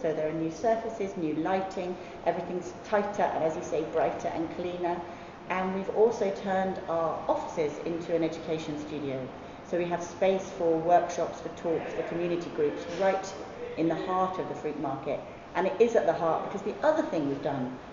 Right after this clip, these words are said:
with our four point three million pounds is to expand into the space next door. So what was the very edge of the fruit market is now the very middle, and we have a whole new building next door to do wonderful things in with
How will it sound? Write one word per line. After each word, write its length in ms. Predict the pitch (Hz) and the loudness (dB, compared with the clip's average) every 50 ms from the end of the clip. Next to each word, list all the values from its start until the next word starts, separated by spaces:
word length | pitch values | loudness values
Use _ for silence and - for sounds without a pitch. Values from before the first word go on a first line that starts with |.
| - - | -6 -2
with 100 | 165 160 | 0 0
our 120 | 151 147 - | 2 0 0
four 160 | - 160 151 | 0 -2 -2
point 260 | - - 151 139 - | -2 -2 -2 -2 -2
three 140 | - 156 147 | -2 -2 0
million 320 | 147 147 147 147 143 147 | 0 0 0 0 -2 -4
pounds 420 | 143 151 147 147 143 143 147 147 - - - - - - - | -4 -6 -6 -4 -4 -4 -4 -6 -8 -10 -10 -12 -8 -4 -2
is 120 | 185 185 - - | -2 -2 -2 -2
to 60 | 185 | -2
expand 440 | 170 - - - 185 175 170 170 160 | -2 -2 -2 -2 0 2 2 2 2
into 160 | 160 160 160 | 2 0 -2
the 100 | - 165 | -2 -4
space 340 | 160 - - 151 147 - - | -2 0 0 0 0 0 -2
next 260 | 160 147 - - - - | -4 -4 -4 -6 -6 -4
door. 340 | 170 160 151 139 131 131 131 - - - - - - | 0 0 2 2 2 0 -2 -4 -6 -6 -4 0 4
So 100 | 190 190 | 6 8
what 220 | 185 214 202 196 | 8 8 6 6
was 100 | 202 190 | 4 0
the 80 | 196 170 | 0 2
very 280 | 170 175 170 175 196 | 4 6 6 8 8
edge 200 | 226 233 226 233 196 | 6 6 6 4 2
of 60 | 165 | 0
the 60 | 165 | 0
fruit 240 | 156 - 160 147 143 | 0 0 0 0 0
market 400 | 151 147 143 - - 147 139 - | 0 0 0 0 -2 -2 -2 -2
is 140 | 160 156 156 | -2 -2 -2
now 180 | 156 143 143 139 | -2 -2 -2 -2
the 60 | 147 | -2
very 220 | 139 143 139 143 | -2 -2 -2 0
middle, 360 | 143 160 170 - 147 131 135 139 - - - - - | 0 0 0 0 0 -2 -2 -4 -6 -8 -8 -6 -4
and 120 | 156 147 | -2 0
we 60 | 156 | 0
have 180 | 156 156 - 160 | -2 -2 -2 -2
a 60 | 156 | -4
whole 440 | 151 - - - 208 196 196 185 175 | -4 -4 0 2 4 4 6 4 4
new 180 | 175 170 160 160 | 2 2 0 0
building 360 | - 147 147 147 143 139 143 | 2 0 0 0 0 -2 -2
next 220 | 143 139 - - - - | -2 -2 -4 -4 -6 -4
door 280 | 160 147 135 127 127 131 - - - - - | -2 -2 -2 -2 -2 -4 -6 -8 -10 -10 -8
to 160 | - - - 156 | -8 -6 -4 -4
do 80 | 151 143 - | -4 -2 0
wonderful 400 | 156 165 170 170 160 151 143 139 | 2 2 2 2 0 0 -2 -2
things 320 | 135 151 143 143 143 143 | 0 0 0 0 0 -2
in 180 | 143 135 135 135 | -2 -2 -2 -2
with 140 | 139 139 | -2 -2